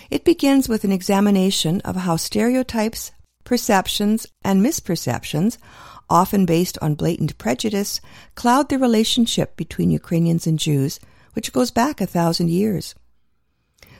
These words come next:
The first Jewish settlers moved to Ukrainian lands as maritime merchants from the Mediterranean basin. They settled in the coastal towns of the Black Sea along with Greek colonists.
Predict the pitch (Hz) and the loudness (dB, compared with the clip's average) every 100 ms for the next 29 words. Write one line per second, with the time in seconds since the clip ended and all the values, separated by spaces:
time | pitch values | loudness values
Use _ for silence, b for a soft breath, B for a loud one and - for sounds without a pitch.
0 | b 220 - 311 381 - 269 254 - 226 | b -4 2 0 0 0 2 2 2 0
1 | 220 170 160 165 185 240 - 247 233 - | 2 2 2 4 2 2 2 2 0 0
2 | 208 185 175 143 139 147 147 - 170 196 | 2 2 2 2 2 0 -2 -2 0 0
3 | 226 220 190 185 202 - 143 147 - - | -2 0 2 2 0 0 -2 -2 -4 -4
4 | 165 165 165 196 - 196 170 160 151 147 | 0 2 0 -2 -6 -2 0 0 0 0
5 | 165 185 - 139 117 - B B B B | 0 0 -2 -4 -4 -8 B B B B
6 | B 185 185 - 175 190 208 180 - 208 | B 2 2 4 4 4 2 0 0 -2
7 | 214 208 190 196 170 190 190 170 165 170 | -2 -4 -2 0 2 2 0 -4 0 0
8 | 165 - - 254 170 160 160 165 - 160 | 0 -4 -2 0 0 0 0 -2 -4 -4
9 | 165 - - 185 180 135 135 - - | -4 -4 -2 0 0 0 -4 -10 -16